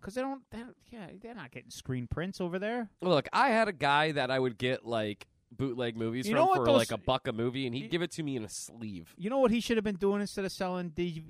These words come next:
Speaker 1: D V Ds? He should have been getting his family the hell out of that war zone is what he should have been doing.
Speaker 2: Well, he was
Speaker 1: Like,
Speaker 2: saving
Speaker 1: they opened,
Speaker 2: money for it.
Speaker 1: <laughs> They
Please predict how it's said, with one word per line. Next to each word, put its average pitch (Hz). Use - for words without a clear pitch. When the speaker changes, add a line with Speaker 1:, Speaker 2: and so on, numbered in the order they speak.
Speaker 1:
D 175
V 170
Ds? 165
He 175
should 180
have 165
been 156
getting 170
his 156
family 165
the 135
hell 156
out 160
of 151
that 147
war 156
zone 139
is 120
what 127
he 127
should 147
have 131
been 123
doing. 131
Speaker 2:
Well, 196
he 247
was 240
Speaker 1:
Like, -
Speaker 2:
saving 320
Speaker 1:
they -
opened, 311
Speaker 2:
money 320
for 131
it. 98
Speaker 1:
<laughs> -
They 302